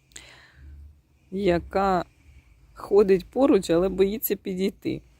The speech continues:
Зате має дуже гарний апетит. Те? Де? <laughs> Ми її жучкою називаємо. Та не бійся, тебе не трону.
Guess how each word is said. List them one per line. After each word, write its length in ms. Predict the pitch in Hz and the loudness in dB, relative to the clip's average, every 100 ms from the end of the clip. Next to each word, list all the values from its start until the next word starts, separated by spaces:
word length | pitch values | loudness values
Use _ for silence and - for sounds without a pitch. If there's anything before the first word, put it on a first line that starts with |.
| _ _ - | _ _ -6
Зате 380 | 156 170 254 | -2 0 0
має 320 | 247 226 214 196 | 0 0 0 -2
дуже 360 | 208 262 240 | -4 2 2
гарний 500 | 233 196 208 202 202 - | 4 4 2 -2 -6 -6
апетит. 600 | - - - - - - _ _ _ _ _ _ _ - | -10 -6 -6 -4 -6 -6 _ _ _ _ _ _ _ 0
Те? 280 | 226 302 415 - - _ _ _ _ _ _ _ _ _ _ - | 2 2 -2 -10 -20 _ _ _ _ _ _ _ _ _ _ -10
Де? 300 | 247 254 415 - - - - 311 | -2 -2 -2 -8 -20 -20 -14 -6
<laughs> 300 | 349 311 330 302 _ _ _ _ _ - | 0 2 2 -2 _ _ _ _ _ -12
Ми 140 | 196 196 | -2 2
її 200 | 190 180 | 4 4
жучкою 460 | 170 160 - 156 | 2 0 -4 -8
називаємо. 520 | 143 143 143 143 143 175 - - - - _ _ _ _ _ _ _ | -4 -4 -4 -4 -6 -12 -16 -18 -18 -20 _ _ _ _ _ _ _
Та 140 | - 165 | -6 -2
не 160 | 175 | -2
бійся, 360 | 185 190 - 170 | -2 -4 -2 -2
тебе 260 | 170 165 | -2 -2
не 120 | 165 156 | -2 -4
трону. 420 | - 143 143 | -6 -10 -10